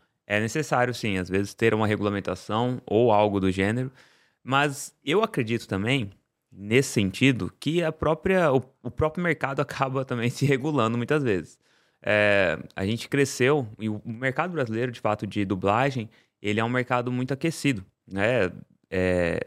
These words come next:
as pessoas, acho que eu, se eu não me engano, saiu um estudo da Netflix mostrando que oitenta e cinco por cento dos usuários brasileiros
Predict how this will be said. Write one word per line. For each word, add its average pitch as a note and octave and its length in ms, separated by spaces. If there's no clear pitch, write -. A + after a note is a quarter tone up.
as G2+ 120
pessoas, C3 680
acho F#2+ 200
que - 80
eu, A2+ 200
se - 80
eu A2+ 40
não A#2 60
me B2 100
engano, B2 380
saiu A#2+ 280
um D3 160
estudo A#2+ 300
da A#2 80
Netflix A2 460
mostrando C#3+ 280
que D3 100
oitenta D#3 280
e F3+ 80
cinco E3+ 320
por A#2+ 180
cento B2+ 400
dos A2 280
usuários A2 680
brasileiros A2 800